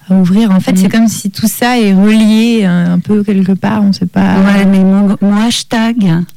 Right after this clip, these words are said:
Speaker 2: c'est tout, hashtag tout est lié.
Speaker 1: <laughs> C'est, c'est vrai, bah voilà.
Speaker 2: Ouais, c'est mon hashtag.
Speaker 1: <laughs> Eh ben, on va justement, euh,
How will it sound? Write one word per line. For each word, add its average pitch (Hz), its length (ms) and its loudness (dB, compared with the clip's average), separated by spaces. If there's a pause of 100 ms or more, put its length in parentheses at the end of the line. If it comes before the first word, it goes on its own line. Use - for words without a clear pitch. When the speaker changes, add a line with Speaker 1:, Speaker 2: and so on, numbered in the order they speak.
(160)
Speaker 2:
c'est 185 320 -2 (120)
tout, 208 240 -6
hashtag 196 480 -2
tout 202 160 -4 (100)
est 202 40 2
lié. 185 420 2 (200)
Speaker 1:
<laughs> 190 260 -14
C'est, 269 520 0
c'est 247 180 -2
vrai, 247 160 0 (200)
bah 190 160 2
voilà. 185 280 -2
Speaker 2:
Ouais, 330 40 -10 (160)
c'est - 180 -4
mon 175 80 -2
hashtag. 170 480 -6 (760)
Speaker 1:
<laughs> 233 40 -10 (1120)
Eh 220 80 0
ben, 208 520 0
on 208 140 0
va 196 680 0
justement, 269 720 -2
euh, 180 400 0